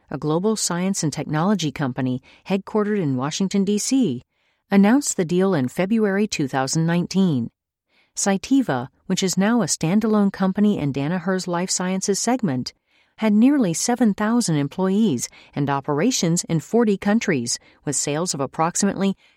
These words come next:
three point three billion dollars at the time of the deal closing earlier this year. Cytiva is a provider of instruments, consumables, and software that support the research, discovery,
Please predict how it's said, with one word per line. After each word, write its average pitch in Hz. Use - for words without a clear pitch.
three 254
point 226
three 208
billion 214
dollars 214
at 202
the 196
time 254
of 190
the 170
deal 196
closing 180
earlier 180
this 127
year. 151
Cytiva 214
is 160
a 156
provider 156
of 151
instruments, 180
consumables, 147
and 156
software 143
that 214
support 285
the 160
research, 202
discovery, 185